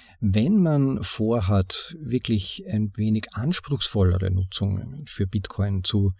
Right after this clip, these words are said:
aktivieren, wie eben beispielsweise Kassensysteme über den ge-, schon genannten B T C P Server oder so, dann muss man bedenken,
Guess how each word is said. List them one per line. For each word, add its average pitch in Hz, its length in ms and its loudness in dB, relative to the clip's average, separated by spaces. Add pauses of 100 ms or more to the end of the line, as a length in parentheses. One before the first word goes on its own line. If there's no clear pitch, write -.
aktivieren, 95 720 0 (280)
wie 113 100 4
eben 117 160 4
beispielsweise 98 880 0
Kassensysteme 92 1200 -2
über 101 520 -2
den 98 220 -2
ge-, 101 120 -2
schon 101 240 0
genannten 104 420 2
B 123 120 -4
T 123 120 -4
C 117 160 0
P 104 240 0
Server 98 460 -4
oder 95 160 -6
so, 120 300 -4 (200)
dann 123 220 2
muss 202 220 4
man 180 120 4
bedenken, 127 420 2